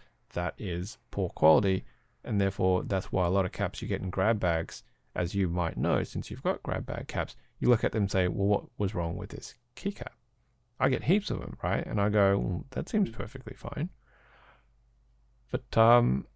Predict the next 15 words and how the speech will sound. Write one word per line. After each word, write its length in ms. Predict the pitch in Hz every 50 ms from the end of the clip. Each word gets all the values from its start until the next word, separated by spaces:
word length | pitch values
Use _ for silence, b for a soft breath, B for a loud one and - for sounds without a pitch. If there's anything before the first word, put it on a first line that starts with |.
| _ _ _ -
obviously 380 | 131 123 123 123 - - 131
it 60 | 139 -
doesn't 280 | 127 113 107 123 113
meet 160 | 113 107 -
their 120 | - 95 92
Q 200 | - - 104 98
C, 320 | - - 165 139 110 -
and 220 | - - 107 104 104
therefore 280 | 104 98 - - 98
it 100 | - - -
increases 560 | 110 101 - - 104 95 - - - 87 -
their 200 | - 85 80 - -
cost 420 | - - - 156 170 - - -
price 360 | - - - 92 92 92 - -
because 360 | - 92 - - 92 117